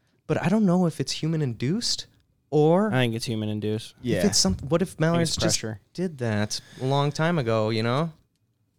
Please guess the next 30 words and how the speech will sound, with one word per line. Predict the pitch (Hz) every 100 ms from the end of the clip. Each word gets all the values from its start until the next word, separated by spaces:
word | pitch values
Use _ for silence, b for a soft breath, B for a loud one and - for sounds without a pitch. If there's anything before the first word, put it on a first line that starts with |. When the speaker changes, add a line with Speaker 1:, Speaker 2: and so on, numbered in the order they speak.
| _ _ _ _ _ -
Speaker 2:
What, | 117 120
is | 113
this | 117 123
like | 107
a |
cycle | 95 - 117 120 165 175
or | 123
what? | 104 104 - - - -
Speaker 1:
No, | 143 156
just | 113 104
mallards | 175 123 107
just | 113 101
did | 113
it | 123
because | 104 110 110
that's | 113 113
what | 113
mallards | 113 120 107
do | 107 139
for | - 110 104 104 -
the | 110
last | 110 104 -
two | -
hundred | 110 104 104
thousand | 107 107 104
years. | 104 101 -
Speaker 2:
Well, | 117
think | 139 135
about | 123 117
it. | 120 117